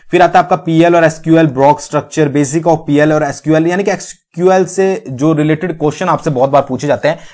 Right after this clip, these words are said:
ट्रिगर्स क्या होते हैं, type of triggers क्या होते हैं, रो लेवल ट्रिगर्स क्या होते हैं, स्टेटमेंट लेवल ट्रिगर्स क्या होते हैं, ये सारी चीजें आपको पढ़नी पड़ेगी। देखिए, प्लस टू जो है वो क्वालिफिकेशन है आपकी जेओए आईटी की, तो प्लस टू तक का सिलेबस मैं आपको बता रहा हूं, ये सारा कुछ जो है वो प्लस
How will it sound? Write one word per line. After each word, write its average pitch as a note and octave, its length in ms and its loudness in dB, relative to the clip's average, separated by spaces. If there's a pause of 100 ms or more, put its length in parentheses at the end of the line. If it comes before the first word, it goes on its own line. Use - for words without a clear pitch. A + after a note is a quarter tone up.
(120)
ट्रिगर्स D#3+ 380 0
क्या D3+ 80 -2
होते C#3 180 -2
हैं, C#3 80 -2
type D3 220 -2
of D#3+ 80 0 (140)
triggers D#3 300 0
क्या D3 100 -2
होते C3+ 180 -4
हैं, D3 160 0 (260)
रो C3+ 320 2
लेवल E3 300 2
ट्रिगर्स D3+ 360 -2
क्या D3+ 80 -2
होते C#3+ 180 -4
हैं, C#3+ 60 -2
स्टेटमेंट D#3 400 -2
लेवल D3+ 240 2
ट्रिगर्स D3 420 -2
क्या C#3+ 100 -4
होते C#3+ 160 -6
हैं, F#3 100 -8 (240)
ये E3+ 80 4
सारी E3 180 0
चीजें C#3+ 240 -2
आपको D3+ 140 -4
पढ़नी A#2 240 -4
पड़ेगी। F#2+ 280 -10 (300)
देखिए, F3+ 200 2 (340)
प्लस E3+ 240 0
टू A#3+ 120 2
जो F3+ 120 2
है F3 80 -2
वो F#3 120 2
क्वालिफिकेशन D3+ 680 -2
है E3 60 -2
आपकी D#3+ 200 -4
जेओए C#3 360 2
आईटी C3 360 -4
की, D#3 120 -6
तो A3 200 -8
प्लस D#3+ 300 -2
टू G3+ 100 -2
तक F#3+ 160 -4
का F3 100 -2
सिलेबस D3 380 -2
मैं C#3+ 100 -4
आपको D#3 220 -4
बता B2+ 260 -2
रहा A2 120 -2
हूं, G2 140 -10
ये D#3 140 0
सारा E3+ 260 0
कुछ F#3 320 -4
जो D#3 80 2
है D#3+ 100 2
वो F#3+ 120 0
प्लस C#3+ 200 -2